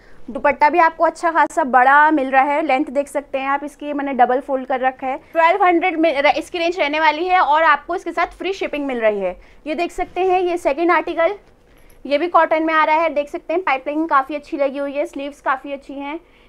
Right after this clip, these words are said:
एंड इसके साथ आपको पजामा मिल रहा है कॉटन का। अगेन कहूँगी पजामे की आप लेंथ देखिए, चूड़ीदार पजामा ये रहने वाला है। साथ में दुपट्टा देखिए,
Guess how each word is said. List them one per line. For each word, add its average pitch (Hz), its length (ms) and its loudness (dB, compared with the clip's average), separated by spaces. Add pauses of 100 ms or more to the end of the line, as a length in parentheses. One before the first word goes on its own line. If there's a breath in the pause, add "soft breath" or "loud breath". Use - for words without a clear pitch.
(120 soft breath)
एंड 277 220 -8
इसके 320 200 -10
साथ 302 280 0
आपको 294 240 0
पजामा 269 440 4
मिल 294 200 0
रहा 277 200 2
है 320 200 2
कॉटन 285 400 2
का। 285 180 2 (100)
अगेन 294 340 0
कहूँगी 294 320 -2
पजामे 269 380 0
की 285 100 -4
आप 277 180 -2
लेंथ 269 280 -4
देखिए, 269 400 -6 (320 soft breath)
चूड़ीदार 330 380 2
पजामा 311 360 0
ये 311 120 -2
रहने 269 280 -6
वाला 285 220 0
है। 330 240 -4 (140)
साथ 277 320 0
में 302 120 -6
दुपट्टा 269 380 -6
देखिए, 277 400 -6